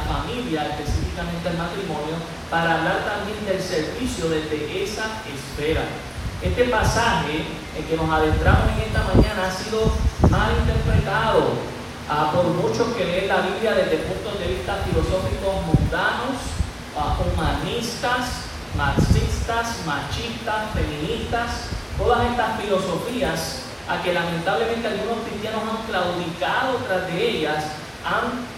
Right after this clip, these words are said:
eh, traído una falsa ideología y creen de la misma manera que esas otras ideologías mencionadas. Y toman este texto y dicen, "No, esto es un texto machista, esto es un texto marxista, esto es un texto que no, no, no,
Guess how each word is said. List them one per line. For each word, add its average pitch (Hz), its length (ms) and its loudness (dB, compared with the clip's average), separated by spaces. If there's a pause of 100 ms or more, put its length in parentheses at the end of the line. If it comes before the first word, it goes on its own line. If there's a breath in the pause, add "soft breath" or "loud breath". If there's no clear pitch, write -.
eh, 180 200 -2
traído 185 360 0
una 214 240 -2 (100)
falsa 220 460 0 (180)
ideología 180 580 0
y - 80 -2 (120)
creen 240 420 0 (340)
de 175 120 2
la 175 320 2
misma 240 440 -2
manera 160 440 0 (400)
que 165 200 0
esas 196 280 2
otras 185 360 0
ideologías 165 600 2 (120)
mencionadas. 143 920 -2 (160)
Y 156 80 2
toman 220 360 2
este 240 320 0
texto 247 380 0
y 165 100 4
dicen, 180 200 0
"No, 170 80 -2
esto - 200 -6
es 175 80 -4
un 175 160 -4
texto 180 360 0
machista, 202 680 -2
esto 160 160 -4
es 160 80 -2
un 151 160 -6
texto 160 320 -2
marxista, 151 840 -2 (160)
esto 165 260 0
es 170 120 -2
un 165 80 -4
texto 180 380 -2
que 143 320 0 (240)
no, 156 160 -2
no, 165 160 0
no, 160 160 0